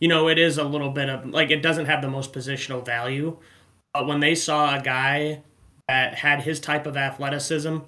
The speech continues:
who is a, a perfect off-ball linebacker with coverage skills, they went out and got him. You know, they said that he was the highest guy on their draft board, and they don't really give a damn if you consider it a reach. They got their guy.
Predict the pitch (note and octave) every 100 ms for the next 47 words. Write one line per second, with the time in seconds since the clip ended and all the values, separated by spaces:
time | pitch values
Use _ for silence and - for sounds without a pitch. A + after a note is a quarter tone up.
0 | - - _ _ _ D3 C#3 C3+ - D3
1 | C#3 C3 B2+ - C3 B2+ A#2+ C3 D3 -
2 | C#3 - - F3 F#3+ E3+ D#3+ D#3+ D3+ D3
3 | D3 C3+ C3 C3 B2+ C#3 C3+ D3 - C#3
4 | D3 D#3 - F3+ F3+ D#3+ D3+ D3+ D3+ B2+
5 | C3 B2 A#2 - - _ - _ - C3+
6 | C#3 D3+ - E3 D3 C#3 C3 - E3 E3+
7 | F3 - D3+ D#3 D3 D3 C#3+ D3 E3 D#3+
8 | C#3 B2+ B2 C3+ B2+ C3+ - - - -
9 | C3+ C3 B2 C3+ C#3+ D3 D3 C3+ E3 E3
10 | C3+ B2 B2 C3+ - - _ - D3+ D3+
11 | D3 D3 C3 D#3 C#3 B2+ A#2+ C3 D#3+ C#3
12 | - C#3 D3 C#3 C3 A#2+ A#2+ C#3 D3 A#2
13 | C3+